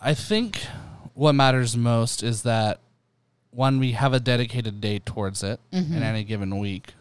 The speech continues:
Speaker 2: Mm-hmm.
Speaker 1: That day can change for different people, but that also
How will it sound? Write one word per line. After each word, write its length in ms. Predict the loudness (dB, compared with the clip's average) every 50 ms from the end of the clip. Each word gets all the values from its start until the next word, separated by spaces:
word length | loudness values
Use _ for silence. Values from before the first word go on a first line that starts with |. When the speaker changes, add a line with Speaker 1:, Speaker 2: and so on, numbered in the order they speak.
| -18 _ -8
Speaker 2:
Mm-hmm. 200 | -6 -4 -2 0
Speaker 1:
That 160 | 0 0 2
day 120 | 2 0 0
can 160 | 0 -2 -4
change 260 | -2 0 -2 -2 -2
for 100 | -4 -6
different 300 | -6 -6 -6 -6 -8 -6
people, 320 | -4 -6 -4 -2 -4 -4 -2
but 140 | -4 -4 -2
that 100 | 0 2
also 580 | 2 2 2 0 0 2 2 2 2 0 -2